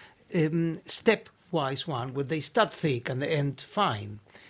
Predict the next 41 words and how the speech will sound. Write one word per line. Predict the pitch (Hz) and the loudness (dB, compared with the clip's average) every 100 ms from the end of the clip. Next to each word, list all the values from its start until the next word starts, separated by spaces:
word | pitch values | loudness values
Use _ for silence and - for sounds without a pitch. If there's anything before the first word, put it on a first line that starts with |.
| - | -10
which | - 120 | -8 -4
is | 147 143 | -4 -2
a | |
more | 127 143 135 135 | 0 0 0 -4
advanced, | - 120 160 143 135 127 - 151 | -6 -6 0 0 0 -2 -2 -2
more | 131 123 | -4 -4
useful | 127 220 - 120 110 - | -4 -4 -6 -8 -10 -8
tool. | 123 110 - - - - - - - - _ | -8 -8 -12 -18 -16 -14 -14 -16 -18 -20 _
In | 160 | 4
some | 156 302 262 | 8 8 10
areas, | 160 175 165 | 6 4 2
the | 175 | -2
three | - 277 | 0 -2
kinds | 240 202 147 | 2 2 2
of | 147 - | -2 -2
tools | 202 151 120 139 | 0 0 -2 -4
are | 110 | -4
built, | 113 104 101 - - _ - - - | -6 -10 -12 -16 -20 _ -20 -20 -8
which | 156 156 | -6 -4
is, | 220 185 - - _ _ | -4 -4 -4 -10 _ _
in | 196 | -4
a | 170 | -2
sense, | - 226 190 - | 0 0 0 0
a | 170 | -4
contradiction | - 160 160 185 190 156 | -4 -2 0 0 0 -2
with | 139 135 | -2 -2
the | |
notion | 135 165 - 120 117 | 2 0 0 -4 -2
that | 135 135 - | -4 -4 -8
there | 139 143 | -2 0
is | 151 147 | 0 -4
a | |
better, | 120 170 151 156 123 - - _ | 0 0 0 -4 -10 -12 -20 _
there | 160 | -8
is | 143 | -6
a | 123 | -2
best | 113 147 - 117 | 2 4 2 -2
kind | 143 127 117 | -2 -4 -6
of | - | -2
doing | 175 113 | -2 -2
it. | 113 | -10